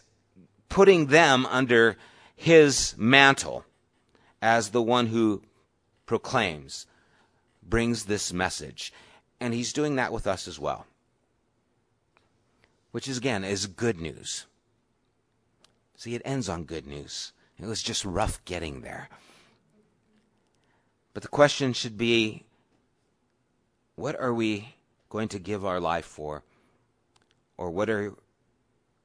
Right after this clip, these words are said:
we going to give our lives to? It's easy to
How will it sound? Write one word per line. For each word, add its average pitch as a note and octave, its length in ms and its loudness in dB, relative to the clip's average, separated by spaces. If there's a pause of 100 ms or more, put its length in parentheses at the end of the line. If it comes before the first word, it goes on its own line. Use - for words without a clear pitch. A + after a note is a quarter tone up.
(140)
we G2+ 140 -8
going G2 280 -6
to F#2+ 100 -12
give F#2 240 -6
our D#2+ 200 -6
lives D#2+ 480 -8
to? - 400 -16 (2750)
It's - 240 -8
easy B2 580 -2 (760)
to F#2 380 -4